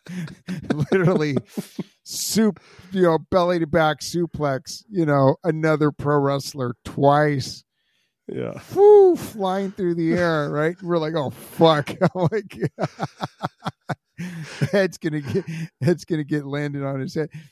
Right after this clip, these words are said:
Speaker 1: So we're laughing about this. And then you go out there and you literally, up to the point where you fell over your own feet, had the performance of, if you think about it, had the performance of a lifetime,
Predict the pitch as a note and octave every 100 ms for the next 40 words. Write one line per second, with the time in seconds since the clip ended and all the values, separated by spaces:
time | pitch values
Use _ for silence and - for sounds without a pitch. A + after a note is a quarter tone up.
0 | _ - E3 E3+ D3+ D3+ E3 - F#3 C#3+
1 | C3 C3 - C3+ - - - E3+ E3 D#3
2 | D3 F#3+ D#3 D#3 D3+ E3+ - C#3 C#3 C#3+
3 | C3 C3 D3 F3+ D#3 C3+ B2+ C3 A#2+ _
4 | _ _ _ _ _ _ D3 D3+ - D3+
5 | C3+ - - D3+ C3+ C3+ C3+ - D3+ D3+
6 | C3 B2+ C3+ B2+ B2 - A3 F3 _ _
7 | _ - F3 F#3+ D#3+ C3 A2 C#3+ D3 C#3
8 | D3+ C#3 C3+ G3 A#3+ G3+ D3 _ - -
9 | A3+ D3 - D#3+ E3 D#3 F#3 G3+ A3 -
10 | D3+ D#3+